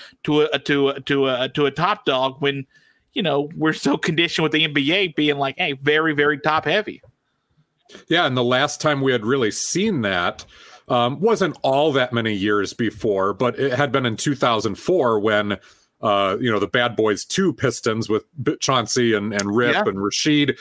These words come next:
Speaker 2: and Ben Wallace and, and Tayshaun Prince had, you know, kinda kicked the crap out of the Lakers, which the Lakers were such a huge favorite on paper. But then you kinda look back at that series and you go, "Oh, maybe that wasn't so big of an upset,"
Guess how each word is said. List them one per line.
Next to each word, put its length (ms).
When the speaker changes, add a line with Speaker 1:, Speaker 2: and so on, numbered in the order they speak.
Speaker 2:
and 160
Ben 160
Wallace 400
and, 100
and 140
Tayshaun 400
Prince 300
had, 240
you 60
know, 120
kinda 240
kicked 260
the 80
crap 400
out 140
of 80
the 80
Lakers, 520
which 360
the 100
Lakers 360
were 120
such 220
a 60
huge 280
favorite 360
on 140
paper. 480
But 200
then 360
you 140
kinda 240
look 320
back 340
at 140
that 240
series 440
and 80
you 80
go, 440
"Oh, 320
maybe 260
that 220
wasn't 400
so 500
big 240
of 140
an 100
upset," 580